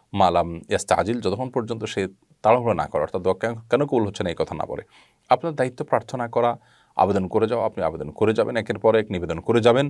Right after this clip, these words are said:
আল্লাহ সুবহানাহু ওয়া তাআলা যথাসময়ে আপনার দোয়া কবুল করবেন। যদি কখনো আপনার দোয়া, কাঙ্ক্ষিত দোয়া কবুল না হয়, তাহলে সেক্ষেত্রে, আহ, আপনাকে মনে করতে হবে যে হয়তোবা এই দোয়া কবুল না হওয়াতে কোনো কল্যাণ আছে, অথবা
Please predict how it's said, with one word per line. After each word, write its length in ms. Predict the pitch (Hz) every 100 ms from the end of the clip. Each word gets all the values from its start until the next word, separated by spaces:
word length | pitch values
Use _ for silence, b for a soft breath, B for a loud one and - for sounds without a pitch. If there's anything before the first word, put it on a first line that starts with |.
| b b b -
আল্লাহ 140 | 170
সুবহানাহু 320 | - 170 156
ওয়া 120 | 156
তাআলা 160 | 156 -
যথাসময়ে 420 | 110 127 - 147
আপনার 200 | 113 92
দোয়া 160 | 78 78
কবুল 180 | 120 117
করবেন। 260 | 90 76 - B B B B B B -
যদি 240 | 139 175 208
কখনো 480 | 139 - 127 85 85
আপনার 280 | 117 113 131
দোয়া, 240 | 120 113
কাঙ্ক্ষিত 420 | 110 123 117 117 120
দোয়া 200 | 107 92
কবুল 240 | 110 104 90
না 120 | 113
হয়, 200 | 107 87
তাহলে 260 | 131 160
সেক্ষেত্রে, 500 | 156 151 151 135 139 139 b b b -
আহ, 420 | 90 85 82 85
আপনাকে 300 | 117 120 120
মনে 180 | 120 139
করতে 280 | 147 101 110
হবে 240 | 95 90
যে 320 | 82 92 80 -
হয়তোবা 640 | - 180 208 208 156 151
এই 220 | - 131
দোয়া 220 | 113 113 101
কবুল 220 | 110 95
না 100 | 82
হওয়াতে 260 | - 117 147
কোনো 160 | 147
কল্যাণ 300 | 143 156 156
আছে, 240 | 123 113 117 b b b b b b 127
অথবা 300 | 151 156